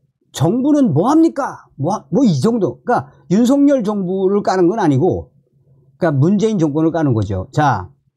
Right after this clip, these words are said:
윤석열 정부의 통일부가 북한 억류자 송환 기원 광고 영상을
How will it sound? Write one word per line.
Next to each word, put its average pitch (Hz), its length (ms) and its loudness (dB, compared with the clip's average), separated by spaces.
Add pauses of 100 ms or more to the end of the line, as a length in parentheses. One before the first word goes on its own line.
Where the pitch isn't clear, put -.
(580)
윤석열 254 460 2
정부의 196 600 -2
통일부가 165 920 -2 (360)
북한 180 680 -4
억류자 156 840 -2 (120)
송환 190 640 -2
기원 160 500 0 (640)
광고 156 680 0
영상을 147 720 0